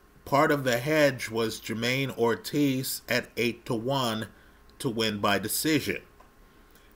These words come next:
Right? I believe he did just that in the ring. Unfortunately, the scoring seems to have been a celebrity fest straight out of Las Vegas. Right?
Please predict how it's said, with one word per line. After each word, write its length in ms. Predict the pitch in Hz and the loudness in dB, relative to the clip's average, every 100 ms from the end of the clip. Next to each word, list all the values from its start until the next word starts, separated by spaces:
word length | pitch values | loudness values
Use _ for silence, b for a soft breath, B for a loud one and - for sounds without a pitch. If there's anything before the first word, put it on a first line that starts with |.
| - | -2
Right? 260 | 92 127 - | 2 2 4
I 160 | 131 | 4
believe 480 | 160 147 139 139 135 | 4 4 4 2 0
he 180 | 147 131 | -2 -4
did 420 | 107 120 120 - | -2 0 0 -2
just 440 | - 120 120 - | 0 0 0 -4
that 380 | 127 127 120 - - | 0 4 4 2 -2
in 240 | 156 180 | 0 0
the 100 | 151 | 0
ring. 480 | 110 104 101 101 95 b b b b - | 2 4 2 0 -6 b b b b -6
Unfortunately, 800 | 127 117 - 165 - 135 131 120 | -4 -2 2 2 2 -2 -2 0
the 140 | 107 104 | -2 -4
scoring 640 | - 147 160 143 127 127 | -4 0 2 2 2 -2
seems 400 | - 123 123 127 | -6 -4 -4 -4
to 100 | - | -2
have 240 | 123 117 101 | 0 -2 0
been 160 | 107 | -2
a 60 | 113 | -2
celebrity 560 | - 135 156 143 107 | -4 -2 -2 -2 -4
fest 560 | 90 - 101 95 - - b b b b b b b b - | -2 0 0 0 -4 -10 b b b b b b b b -12
straight 320 | - 139 123 | -2 2 4
out 160 | 117 | 4
of 80 | 117 | 4
Las 240 | 110 104 - | 4 2 2
Vegas. 640 | 90 76 62 - - - - - - b b _ | 0 -2 -6 -10 -12 -12 -20 -20 -20 b b _
Right? 280 | 95 104 117 | -2 2 0